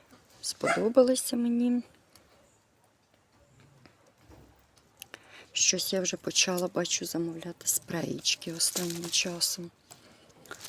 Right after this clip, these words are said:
Напевно, що місця вже не так багато в мене. Чайно-гібридна трояндочка мента. Це ось я вже нещодавно замовила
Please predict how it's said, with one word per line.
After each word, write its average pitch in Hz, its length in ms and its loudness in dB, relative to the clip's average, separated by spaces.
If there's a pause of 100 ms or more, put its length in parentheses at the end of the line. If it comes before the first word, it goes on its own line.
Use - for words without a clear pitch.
(1160)
Напевно, 202 540 -4
що - 280 8 (240)
місця 196 540 -2
вже 190 240 -4
не 190 160 -6
так 190 200 -6
багато 190 600 -6
в 190 100 -6
мене. 190 300 -6 (1000)
Чайно-гібридна 190 880 -2
трояндочка 165 840 -4
мента. 165 580 -6 (4000)
Це 185 140 2
ось 180 260 0
я 180 120 4
вже 165 160 2
нещодавно 170 720 2
замовила 247 760 4